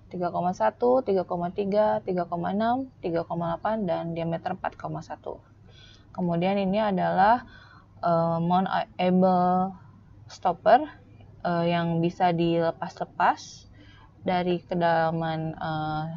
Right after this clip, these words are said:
stopper, eh, kedalaman height, eh, burnya dua,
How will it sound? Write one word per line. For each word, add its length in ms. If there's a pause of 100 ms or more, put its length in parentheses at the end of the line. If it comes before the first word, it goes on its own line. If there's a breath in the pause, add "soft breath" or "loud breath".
(120)
stopper, 400 (160)
eh, 200 (200)
kedalaman 640
height, 640 (160)
eh, 320
burnya 560
dua, 560